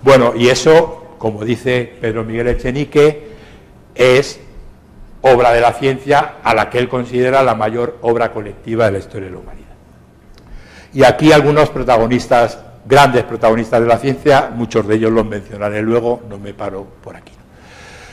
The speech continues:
La ciencia realmente quizás ha ido un poco a salto. Realmente, como he dicho antes, no existe ciencia formal hasta el siglo diecinueve, hasta comienzos del siglo diecinueve, aunque antes de eso, pues, estaban los filósofos naturales,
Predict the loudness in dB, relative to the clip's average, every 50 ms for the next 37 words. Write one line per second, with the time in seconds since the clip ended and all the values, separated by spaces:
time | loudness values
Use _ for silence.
0 | -8 0 2 2 2 4 4 2 4 4 4 4 6 6 6 6 6 4 2 4
1 | 2 2 2 2 0 0 0 0 2 4 4 4 2 2 2 2 2 2 2 0
2 | 2 2 2 2 2 2 -2 -2 0 0 0 0 0 -2 -2 0 0 0 2 2
3 | 0 0 0 0 0 0 0 0 0 0 0 0 -2 -6 -8 -8 -10 -12 -10 -8
4 | -8 -8 -6 -6 -8 -8 -6 -8 -8 -8 -10 -10 -8 -6 -6 -6 -6 -8 -12 -16
5 | -14 -14 -14 -14 -12 -12 -14 -14 -16 -18 -16 -10 -8 -8 -8 -8 -10 -14 -16 -16
6 | -14 -14 -14 -10 -8 -8 -6 -6 -8 -10 -12 -12 -12 -12 -12 -14 -16 -16 -14 -12
7 | -10 -8 -6 -6 -8 -10 -10 -12 -12 -12 -8 -6 -4 -4 -2 -4 -4 -4 -4 -6
8 | -8 -8 -10 -12 -14 -10 -4 0 0 0 0 -2 -4 -8 -10 -12 -14 -14 -14 -16
9 | -16 -16 -14 -10 -10 -10 -10 -10 -6 -4 -2 -2 0 0 -2 -4 -4